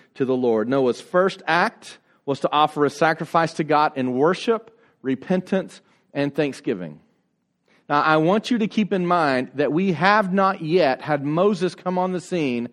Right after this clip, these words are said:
with the law and with the instruction that you are to build altars and you are to, uh, sacrifice, uh, for atonement of sins and for cleansing and, and for restoration. But yet Noah, coming out of the ark,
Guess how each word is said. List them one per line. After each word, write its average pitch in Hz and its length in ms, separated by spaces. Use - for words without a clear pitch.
with 170 280
the 233 100
law 120 560
and 147 300
with 208 320
the 180 280
instruction 156 800
that 151 140
you 165 220
are 170 180
to 165 100
build 131 240
altars 123 520
and 131 200
you 160 240
are 147 260
to, 123 400
uh, 120 300
sacrifice, 135 920
uh, 120 120
for 135 200
atonement 165 460
of 135 120
sins 131 400
and 123 140
for 123 180
cleansing 135 880
and, 120 160
and 131 120
for 127 200
restoration. 139 960
But 139 140
yet 147 240
Noah, 196 540
coming 160 440
out 151 180
of 160 100
the 160 140
ark, 123 380